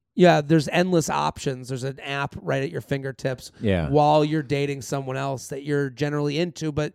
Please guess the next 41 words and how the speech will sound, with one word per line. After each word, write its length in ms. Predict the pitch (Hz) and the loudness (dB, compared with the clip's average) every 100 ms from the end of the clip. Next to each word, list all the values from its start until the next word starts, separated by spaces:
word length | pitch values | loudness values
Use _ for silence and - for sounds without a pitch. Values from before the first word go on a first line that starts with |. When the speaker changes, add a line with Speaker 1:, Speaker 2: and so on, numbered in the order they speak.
| _ _ _ | _ _ _
Speaker 1:
maybe 260 | 123 147 160 | -2 0 2
there's 240 | 160 160 | 2 0
better. 340 | 120 156 127 - | 2 2 2 -6
Maybe 220 | 120 143 | -4 -2
there's 140 | 143 151 | 2 4
Speaker 2:
Yeah. 100 | 131 | 4
Speaker 1:
something 220 | 80 139 | 2 0
else. 180 | 151 127 | -4 0
Speaker 2:
Well, 140 | 110 113 | 2 2
that, 200 | 117 90 | 2 -4
that, 200 | - 104 | -8 -6
there's, 360 | 104 98 - - | -6 -6 -12 -8
yeah. 200 | 85 - - _ _ _ _ _ _ _ _ _ _ _ _ _ _ _ _ _ _ _ - | -6 -8 -16 _ _ _ _ _ _ _ _ _ _ _ _ _ _ _ _ _ _ _ 0
There's, 260 | 104 98 | 0 0
yeah, 240 | 147 120 64 | 0 0 0
there's 240 | 101 98 | -2 -2
always 300 | 110 98 87 | 2 2 0
the 460 | - 85 80 73 76 - _ _ _ _ | -2 -2 -2 -4 -12 -18 _ _ _ _
pe-, 100 | - - - - | -14 -14 -16 -8
people 240 | 101 85 | -6 -6
keeping 300 | - 82 78 | -6 -8 -6
their 140 | 73 73 | -6 -6
options 360 | 69 - 67 | -6 -10 -12
open 400 | 71 69 - 67 | -8 -10 -10 -14
thing. 220 | 71 67 | -12 -6
Speaker 1:
Yeah. 280 | 139 131 120 98 | -4 -4 -6 -8
Speaker 2:
And 120 | 120 107 | -6 -2
sometimes, 540 | 131 107 110 92 80 | 0 0 0 -2 -4
you 80 | 110 | -6
know, 180 | 73 62 | -6 -6
you 160 | 71 | -8
could 200 | 78 - | -6 -8
probably 800 | - 82 80 80 85 82 82 80 - _ _ _ _ _ _ _ | -4 -4 -2 -2 0 2 2 0 -6 _ _ _ _ _ _ _
think, 220 | - 87 80 | -4 -4 0
"Hey, 320 | 95 92 92 | 2 4 4
I 40 | |
don't 120 | 95 | 2
wanna 220 | 90 87 82 | 2 0 0
hurt 240 | 92 92 | -2 -2
this 160 | 87 - | -6 -6
person." 840 | 85 80 73 - 76 76 80 127 | -6 -4 -6 -8 -8 -10 -14 -16